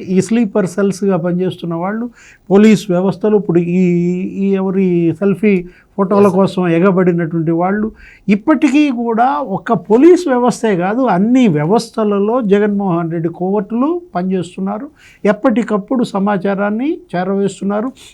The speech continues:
Speaker 1: అతని హింస విధ్వంసాలని ప్రోత్సహిస్తున్నారు. వీళ్ళందరినీ కూడా ఏరివేయాలి. మధు గారు చెప్పినట్టు వ్యవస్థని సమూలంగా ప్రక్షాళన చేస్తే తప్ప ట్రాక్ మీదకి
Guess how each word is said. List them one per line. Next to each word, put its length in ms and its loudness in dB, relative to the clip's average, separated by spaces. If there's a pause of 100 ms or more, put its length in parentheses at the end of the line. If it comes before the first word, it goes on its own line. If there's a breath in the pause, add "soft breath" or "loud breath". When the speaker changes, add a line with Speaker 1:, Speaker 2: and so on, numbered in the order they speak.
(140)
Speaker 1:
అతని 300 0
హింస 440 -2
విధ్వంసాలని 1120 -2 (360 loud breath)
ప్రోత్సహిస్తున్నారు. 800 -4 (460 soft breath)
వీళ్ళందరినీ 540 4
కూడా 440 2 (640)
ఏరివేయాలి. 560 4 (160)
మధు 200 2
గారు 240 2
చెప్పినట్టు 520 -4 (300)
వ్యవస్థని 680 -2
సమూలంగా 680 2
ప్రక్షాళన 920 -2 (420 soft breath)
చేస్తే 360 2
తప్ప 360 -4
ట్రాక్ 460 -2
మీదకి 480 2